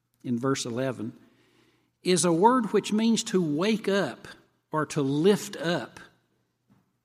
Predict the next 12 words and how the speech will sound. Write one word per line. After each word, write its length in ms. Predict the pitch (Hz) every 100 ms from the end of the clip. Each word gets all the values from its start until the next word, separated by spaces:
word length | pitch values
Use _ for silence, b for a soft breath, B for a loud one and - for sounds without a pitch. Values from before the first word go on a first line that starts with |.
| _ _ _ _ _ _ -
And 400 | 180 170 170 165 - - - _ _ _ _ _ _ - - _ _ _ _
the 220 | 147 180
mother 360 | 190 285 277 254
eagle 360 | 285 233 196
will 200 | 175 170
sometimes, 840 | 151 - 262 247 220 214 190 - -
uh, 260 | 175 160 151 156
as 240 | 175 147
the 100 | 160
eagle 400 | 175 226 190 165
gets 320 | 156 165 - -
older, 440 | 175 208 220 180